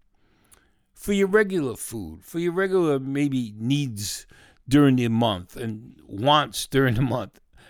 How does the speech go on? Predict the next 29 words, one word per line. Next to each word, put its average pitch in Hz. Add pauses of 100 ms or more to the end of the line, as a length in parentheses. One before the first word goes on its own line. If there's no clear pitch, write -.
(120)
on 214
top 247
of 180
your 208
Christmas 226
needs 131
and 113
wants. - (1300)
And 175
then 202 (640)
when 202
you 190
go 180
shopping, 131 (460)
the 165
hardest 226
thing 160
is 143
seeing 220
the 196
things 180
that 160
you 156
really, 170
you 156
didn't 147
think 196
you 160
needed, 143